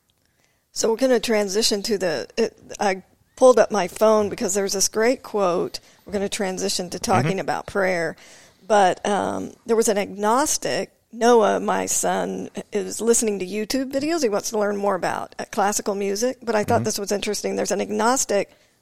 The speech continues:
Speaker 1: Michael Marison, and he said, "Bach never allows him to be a comfortable agnostic."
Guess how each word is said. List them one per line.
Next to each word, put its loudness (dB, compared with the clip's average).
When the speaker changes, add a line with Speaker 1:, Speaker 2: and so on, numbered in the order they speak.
Speaker 1:
Michael 0
Marison, -2
and 0
he 2
said, 0
"Bach 4
never 2
allows 2
him -2
to -2
be -2
a -8
comfortable -2
agnostic." -6